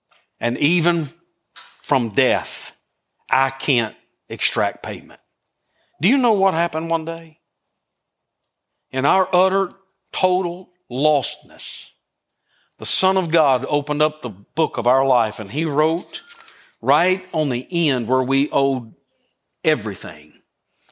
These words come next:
And he wrote in red, "Paid in full."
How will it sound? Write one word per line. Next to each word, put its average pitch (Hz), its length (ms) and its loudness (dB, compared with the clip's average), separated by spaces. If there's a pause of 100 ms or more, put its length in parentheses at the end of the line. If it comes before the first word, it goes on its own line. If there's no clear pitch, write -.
And 120 140 -6
he 170 200 2
wrote 175 280 4
in 175 200 0
red, 113 440 0 (400)
"Paid 147 260 0
in 127 160 -2
full." 101 500 -4